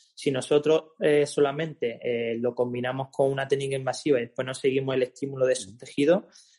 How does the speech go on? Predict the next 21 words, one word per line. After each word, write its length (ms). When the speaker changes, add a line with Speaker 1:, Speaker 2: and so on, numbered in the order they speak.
Speaker 1:
realmente 480
el 80
efecto 400
que 80
vamos 220
a 20
conseguir, 580
Speaker 2:
No 140
se 80
consigue. 240
Speaker 1:
eh, 20
no 160
va 80
a 60
ser 200
el 60
deseado, 600
¿vale? 140
Entonces, 680
eh, 340
es, 400